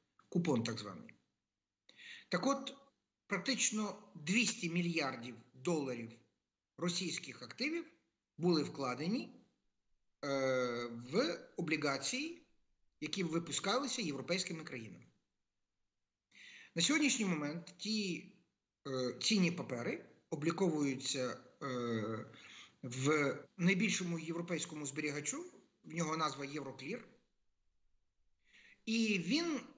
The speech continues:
е, офіційно зареєстрований як юридична особа в юрисдикції Королівства Бельгія.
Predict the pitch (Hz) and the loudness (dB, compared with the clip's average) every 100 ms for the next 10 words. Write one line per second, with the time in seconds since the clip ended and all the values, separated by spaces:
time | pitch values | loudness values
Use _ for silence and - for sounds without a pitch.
0 | - 170 160 156 151 143 - - 208 180 | -10 -2 0 2 2 0 0 0 2 4
1 | 226 190 175 180 180 208 190 170 160 170 | 4 4 4 2 2 4 4 4 2 0
2 | 165 165 156 151 - 147 - 294 277 254 | 0 -2 -2 -2 -2 -4 -2 -2 0 -2
3 | 165 143 156 147 139 147 175 170 247 - | -4 -4 0 0 0 2 4 4 2 0
4 | 226 185 151 160 185 - 143 110 107 85 | -2 -2 -2 0 0 -2 -4 -4 -4 -6